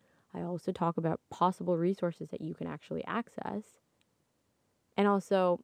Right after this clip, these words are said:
my principles as an astrologer. These are things that I won't compromise on. And they're very similar to the disclaimers that I mentioned in the very first episode.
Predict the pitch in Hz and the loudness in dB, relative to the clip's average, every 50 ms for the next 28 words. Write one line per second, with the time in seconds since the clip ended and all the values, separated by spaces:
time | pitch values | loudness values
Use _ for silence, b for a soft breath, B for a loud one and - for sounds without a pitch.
0 | _ _ - 185 175 180 - - 180 165 - 170 - - - 170 - - - 180 | _ _ -2 0 0 0 2 0 -2 -2 -2 -8 -10 -10 -12 -12 -12 -4 0 0
1 | 175 165 151 156 - - - - - - - - - - - _ _ _ _ _ | 0 0 0 -6 -6 -8 -8 -8 -8 -8 -10 -10 -10 -12 -12 _ _ _ _ _
2 | _ _ _ _ _ _ _ _ _ _ _ - _ - 190 190 185 196 196 202 | _ _ _ _ _ _ _ _ _ _ _ -18 _ 0 0 4 4 4 4 4
3 | 196 190 185 170 170 170 165 165 165 160 175 - _ _ _ _ _ _ _ _ | 2 2 2 2 2 2 2 0 -2 -2 -4 -6 _ _ _ _ _ _ _ _
4 | _ _ - 170 147 - 180 185 185 190 196 214 226 254 302 302 254 _ _ _ | _ _ 0 0 0 2 0 2 2 2 4 4 4 4 2 0 -4 _ _ _
5 | _ _ _ _ _ _ - - 190 190 185 180 208 214 226 208 - 196 185 185 | _ _ _ _ _ _ 0 4 6 6 8 8 8 6 6 6 4 2 2 2
6 | 180 - 175 170 151 151 147 - - 160 160 160 160 156 156 - 143 143 143 156 | 0 -2 -4 -6 -4 -6 -8 -6 -4 -4 -2 -2 -2 -4 -4 -4 -2 -4 -4 -4
7 | - 175 165 160 147 135 139 135 151 160 - 160 156 - - - _ 190 - - | -4 -6 -6 -6 -4 -4 -2 -2 -2 -4 -4 -6 -10 -8 -10 -14 _ -6 2 4
8 | 247 277 330 | 6 6 6